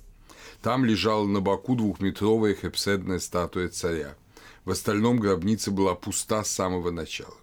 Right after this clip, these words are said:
Что касается Ментухотепа, то вообще очень интересно, что с ним разные интересные вещи происходят в смысле смены имени.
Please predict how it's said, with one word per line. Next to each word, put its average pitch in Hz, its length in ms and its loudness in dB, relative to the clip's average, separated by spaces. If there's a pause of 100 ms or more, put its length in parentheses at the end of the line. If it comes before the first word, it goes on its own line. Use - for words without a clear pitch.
(760)
Что 127 220 0
касается 123 560 2
Ментухотепа, 123 880 2
то 110 280 4
вообще 107 280 2
очень 110 300 2
интересно, 123 640 0
что 104 500 0 (600)
с - 140 -6
ним 135 200 6
разные 123 340 2
интересные 117 480 2
вещи 110 300 2
происходят 120 760 0 (380)
в - 80 -6
смысле 107 1200 4 (120)
смены 120 520 4
имени. 101 540 0